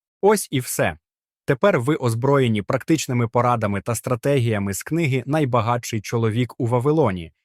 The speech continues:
які можуть допомогти вам покращити своє фінансове становище.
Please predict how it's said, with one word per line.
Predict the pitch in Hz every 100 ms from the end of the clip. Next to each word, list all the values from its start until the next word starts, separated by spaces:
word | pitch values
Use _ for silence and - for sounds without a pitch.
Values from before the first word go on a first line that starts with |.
| _
які | 135 127 175
можуть | 147 139 117 110
допомогти | 123 127 127 120 - 135
вам | 107 101
покращити | 131 - 120 120 - 104 104
своє | - 131 131
фінансове | - 107 113 117 107 104
становище. | - 123 131 101 85 - 76